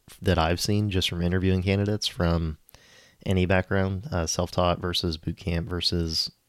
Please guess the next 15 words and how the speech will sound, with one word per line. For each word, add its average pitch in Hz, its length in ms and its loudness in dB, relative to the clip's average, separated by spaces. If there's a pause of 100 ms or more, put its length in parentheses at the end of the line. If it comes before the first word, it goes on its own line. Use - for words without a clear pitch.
(100)
uh, 82 340 0
college 87 360 0
degree. 92 380 -2 (800)
Um, 87 640 2
moreover, 90 720 4 (140)
I've - 160 -4
gone 85 180 0
to 85 60 -4
college, 95 500 0 (440)
went 92 180 -2
to 90 140 0
University 85 460 2
of 85 60 -2
Florida, 87 440 0 (220)
um, 80 460 -2